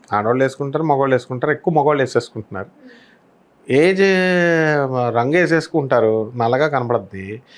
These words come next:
కానీ వయసు బలం, బలం రాదుగా.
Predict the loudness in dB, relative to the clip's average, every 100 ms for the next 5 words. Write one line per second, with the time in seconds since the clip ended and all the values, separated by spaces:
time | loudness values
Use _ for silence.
0 | -20 -6 -2 0 0 -2 _ _ _ _
1 | _ -10 -4 2 2 2 2 2 2 2
2 | 2 0 0 -2 0 2 4 2 2 2
3 | 2 2 0 0 -2